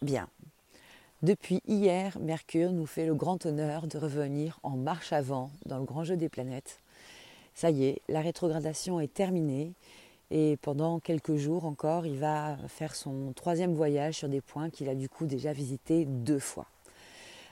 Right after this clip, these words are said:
Alors on pourrait comparer le processus, euh, comme celui-ci. Imaginons que tu achètes un meuble en kit. Donc au premier passage, tu déballes <laughs> les, les éléments de ton meuble en kit. Au passage en marche arrière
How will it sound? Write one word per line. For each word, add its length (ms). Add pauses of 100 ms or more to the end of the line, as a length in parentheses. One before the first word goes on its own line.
Alors 160
on 120
pourrait 200
comparer 400
le 60
processus, 720
euh, 440
comme 200
celui-ci. 680 (800)
Imaginons 480
que 60
tu 120
achètes 340
un 60
meuble 300
en 80
kit. 300 (420)
Donc 380
au 60
premier 340
passage, 580 (680)
tu 140
déballes 560 (240)
<laughs> 240
les, 220 (920)
les 240
éléments 380
de 80
ton 160
meuble 280
en 100
kit. 220 (880)
Au 100
passage 440
en 80
marche 260
arrière 540